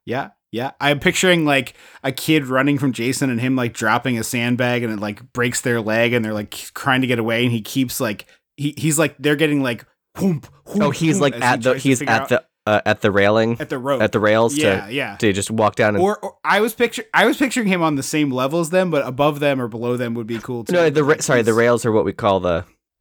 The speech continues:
Speaker 2: the, the, the ropes.
Speaker 1: Oh, that's what the, the rope is attached
Speaker 2: If
Speaker 1: to?
Speaker 2: I'm not mistaken. It's been a long time since I've
Speaker 1: Okay,
Speaker 2: done theater.
Speaker 1: I assume the rails was up where the lights are.
Speaker 2: I don't think so. I'm pretty sure the rails were that, I think.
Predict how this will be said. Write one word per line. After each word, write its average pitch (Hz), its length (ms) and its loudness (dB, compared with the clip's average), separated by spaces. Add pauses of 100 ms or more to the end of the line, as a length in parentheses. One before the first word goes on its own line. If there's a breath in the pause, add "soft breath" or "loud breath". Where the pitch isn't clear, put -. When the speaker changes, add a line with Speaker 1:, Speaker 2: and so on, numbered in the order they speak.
(120)
Speaker 2:
the, 90 200 0 (220)
the, 98 120 -4 (120)
the 92 80 -4
ropes. - 400 -6 (380)
Speaker 1:
Oh, 143 320 2
that's 135 280 -2
what 143 100 -4
the, 131 80 -6
the 117 300 -8
rope 123 200 -2
is 110 120 -8
attached 110 280 -4
Speaker 2:
If 127 100 2
Speaker 1:
to? 147 40 2
Speaker 2:
I'm 123 240 0
not 113 220 2
mistaken. 90 560 -2
It's 120 140 -2
been 131 120 2
a 117 60 4
long 95 160 4
time 85 200 0
since - 160 -6
I've 170 120 -2
Speaker 1:
Okay, 92 80 0
Speaker 2:
done 117 80 -2
theater. 190 180 2
Speaker 1:
I 131 60 4
assume 208 180 0
the 165 100 0
rails 147 460 -2
was 131 240 -10 (100)
up 131 220 -4
where 131 140 0
the 107 100 -4
lights 107 300 -6
are. 80 200 -8
Speaker 2:
I 131 60 -2
don't 190 160 0
think 151 200 -2
so. 131 100 2
I'm 120 80 0
pretty 156 220 2
sure 127 360 0 (480 soft breath)
the 113 80 2
rails 110 240 2
were 101 60 -6
that, 80 240 -6 (120)
I 107 60 -2
think. 76 340 -4